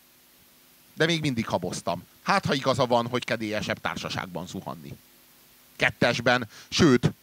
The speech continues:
talán hármasban, mert az ágon egy kis zöld bogár mászott.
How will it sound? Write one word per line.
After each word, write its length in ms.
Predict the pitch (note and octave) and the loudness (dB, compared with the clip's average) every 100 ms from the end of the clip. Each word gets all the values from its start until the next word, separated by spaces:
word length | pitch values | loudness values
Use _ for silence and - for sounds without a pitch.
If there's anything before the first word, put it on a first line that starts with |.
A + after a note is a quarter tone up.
| _ _ - | _ _ 2
talán 240 | A3 F#3 | 4 4
hármasban, 680 | E3+ B2+ B2 A#2 A2 C#3+ D3+ | 6 4 4 0 2 2 4
mert 220 | D3 C#3 | 2 0
az 100 | C3+ | 2
ágon 280 | B2+ B2+ C3 | 2 2 0
egy 120 | B2 | -2
kis 160 | - B2+ | -2 -6
zöld 260 | G#2+ G#2 | 0 -2
bogár 360 | G2 F#2+ E2+ D#2+ | 0 -4 -4 -6
mászott. 520 | D#2+ - - - - | -10 -12 -16 -16 -14